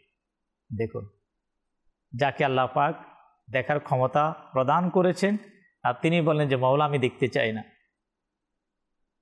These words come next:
আর আমাদের অবস্থা কেমন?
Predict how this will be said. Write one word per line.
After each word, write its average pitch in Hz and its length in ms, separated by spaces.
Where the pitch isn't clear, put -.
আর 101 240
আমাদের 131 380
অবস্থা 123 380
কেমন? 113 400